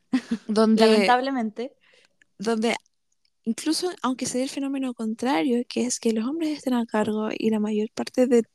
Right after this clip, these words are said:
Speaker 2: todo está compuesto en su mayoría por hombres, en realidad nadie se siente a salvo.
Speaker 1: Sí,
Speaker 2: Y era
Speaker 1: es
Speaker 2: muy
Speaker 1: verdad.
Speaker 2: curioso pensar que en Barbieland los hombres no se sentían amenazados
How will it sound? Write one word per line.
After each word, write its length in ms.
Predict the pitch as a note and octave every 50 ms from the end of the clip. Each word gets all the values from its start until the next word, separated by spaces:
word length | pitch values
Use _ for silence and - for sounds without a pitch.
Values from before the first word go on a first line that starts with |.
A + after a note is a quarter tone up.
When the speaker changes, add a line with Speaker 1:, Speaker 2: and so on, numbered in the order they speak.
| _ -
Speaker 2:
todo 360 | - C4 C#4 D4 D4 - A3+
está 280 | A#3 - - A3+ A3 A3
compuesto 400 | - A3 G#3+ - A3 - - G#3+
en 80 | G#3
su 120 | G#3+ - A3
mayoría 360 | G3+ G3+ F#3+ G3 A3 A#3+ C4+ D4+
por 140 | - - C#4+
hombres, 260 | C#4+ C#4 C#4 C#4+ - - - - - - - - - _ _
en 100 | - A3
realidad 340 | G#3+ A3 A3+ A#3 B3+ C4 B3 - _ _ _ _ _ _ _
nadie 460 | - G3+ A3 A3+ B3+ C#4+ F4 F#4 F4+
se 80 | F4+ -
siente 360 | - - F4 F4 F4 - F4
a 20 | E4
salvo. 360 | - - F#4 F4 D#4 C#4 C4 - _ _ _ - - - - - - _ _ _ _ _ _ _ _ _ _ _ _ _ _ _ _ _ _ _ _ _ _ _ _ _ _ _
Speaker 1:
Sí, 200 | - - A3 A3+
Speaker 2:
Y 40 | B3
era 80 | A#3+
Speaker 1:
es 40 | A#3+
Speaker 2:
muy 40 | A#3+
Speaker 1:
verdad. 100 | A#3+ G#3+
Speaker 2:
curioso 420 | G#3 D4 C#4+ D4 D4 C#4+ - C#4+
pensar 400 | - C#4 C4+ B3+ - C#4 C4 C4
que 340 | - - B3 A#3+ B3 - - _ _ _ _ _ _ _ _ _ _ _ _ _ _ _ _ _ _ _ _ _ -
en 200 | A3 A3 G#3+ G#3
Barbieland 540 | A#3 B3 C#4 D#4 D4 B3+ A#3+ A#3 A#3+ C4 D4+ - _ _
los 180 | - A3+ A3 -
hombres 180 | A#3+ A#3 B3+ B3
no 60 | B3
se 140 | A#3+ - A#3
sentían 300 | A#3+ A3 - - A3+ A#3
amenazados 800 | A#3 A#3+ B3 A#3 A3+ G#3+ - B3+ B3 A3+ - G#3 G#3 - - -